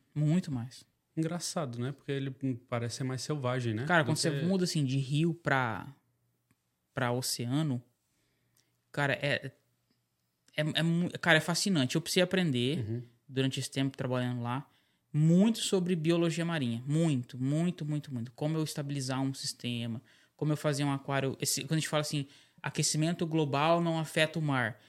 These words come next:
Speaker 1: Cara, a gente perdeu um aquário. Bom, eu perdi o meu, porque o heater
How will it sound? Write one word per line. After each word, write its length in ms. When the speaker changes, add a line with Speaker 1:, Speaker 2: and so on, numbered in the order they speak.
Speaker 1:
Cara, 300
a 80
gente 220
perdeu 360
um 160
aquário. 600
Bom, 160
eu 60
perdi 240
o 40
meu, 460
porque 360
o 100
heater 540